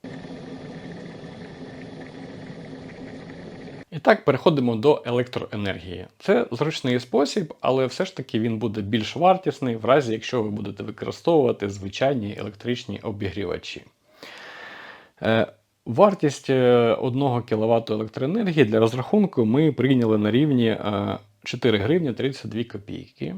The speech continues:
І якщо ви будете, е, використовувати звичайний електричний котел з К К Д дев'яносто сім відсотків, то в цьому випадку вартість одного кіловату тепла буде дорівнювати чотири гривні сорок п'ять копійок.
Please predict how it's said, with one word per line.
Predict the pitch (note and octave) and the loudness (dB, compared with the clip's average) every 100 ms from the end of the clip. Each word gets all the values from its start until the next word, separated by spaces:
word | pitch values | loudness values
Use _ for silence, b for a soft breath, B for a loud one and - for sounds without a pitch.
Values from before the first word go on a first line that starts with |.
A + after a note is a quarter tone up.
| - _ B B B B B | -12 _ B B B B B
І | F3 F#3 F3+ - | -2 -2 -2 0
якщо | B2 A#2+ - D#3+ D#3 C#3+ - | 0 0 0 4 4 2 0
ви | A2 B2+ C#3+ A#2 | 0 2 2 2
будете, | A#2+ A2 G#2+ - G#2+ | 0 0 -2 -2 -2
е, | G#2+ G#2+ - G#2+ G#2+ A2 G#2 | 2 2 0 -6 -8 -8 -6
використовувати | G#2 G#2 A2+ G#2+ - A2+ G#2 G2 | -8 -6 -6 -6 0 0 0 -4
звичайний | G2 G#2+ - A2+ G#2 G2+ | -6 -6 -2 -2 -2 -4
електричний | G2+ G#2 G#2 G2+ G#2+ A2+ | -8 -8 -12 -10 -12 -10
котел | - - G#3 F#3+ G#2+ | -6 0 2 2 -4
з | A2 C3 | -2 -2
К | A#2+ | -2
К | - A2 | -4 0
Д | A2 | 0
дев'яносто | G2+ G#2 G#2+ A#2 | 0 -6 -6 -8
сім | A2+ B2+ B2 | -6 -4 -4
відсотків, | C#3+ - A3 G#3+ - D3 C#3+ B B B | -6 0 0 0 -2 -4 -4 B B B
то | - A#2+ | -2 -2
в | |
цьому | - C#3 C3 | 2 4 6
випадку | G3 G#3 D#3+ - C3 | 4 4 2 4 2
вартість | A#2 B2+ B2 A#2 - | 4 4 4 0 0
одного | A2 A#2+ A#2 | 0 0 -2
кіловату | A2 A2+ A2+ A2+ G#2+ | -4 -4 -2 -2 -4
тепла | B2 A#2+ G3 | -4 4 4
буде | D3 A2+ | 6 2
дорівнювати | A2 B2 D#3 C3+ A#2+ A2 - A#2 | 2 2 2 2 0 -2 -2 -4
чотири | - - A#2 | -2 0 2
гривні | A#2+ E3 C3+ | 4 4 2
сорок | A#2+ A#2 A2 | 0 -2 -2
п'ять | - A2+ | -4 -4
копійок. | - G2+ F#2+ G2 | -6 -10 -10 -16